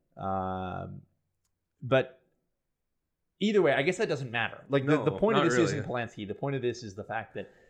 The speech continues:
Speaker 2: There are people that you like standing up for him.
Speaker 1: that, that actively stand up for him. Yeah. And <sighs> I, I, I don't know if there's an answer here.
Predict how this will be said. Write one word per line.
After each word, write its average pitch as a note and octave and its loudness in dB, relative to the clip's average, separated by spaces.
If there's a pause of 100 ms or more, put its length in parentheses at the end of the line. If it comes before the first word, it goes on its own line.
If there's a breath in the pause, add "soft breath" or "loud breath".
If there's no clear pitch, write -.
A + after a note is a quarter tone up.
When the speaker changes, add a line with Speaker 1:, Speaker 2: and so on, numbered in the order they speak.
(160)
Speaker 2:
There A#2+ 4
are G2+ -2
people A#2 2
that G#2+ 2
you G#2 -2
like G#2 -2 (200)
standing G2+ -2
up F2 -10
for F2+ -10
him. F2+ -12
Speaker 1:
that, A#2+ 8
that A#2+ 6
actively G#2 0 (120)
stand F#2 -8
up - -14
for - -18
him. - -20
Yeah. G2 -4 (1200)
And A2+ 2 (300)
<sighs> - -16
I, - -6 (1040 loud breath)
I, D3 2
I D#3 2
don't E3 4
know E3+ 4
if D3 -2
there's D3+ 4
an C3 2
answer B2 -2
here. - -16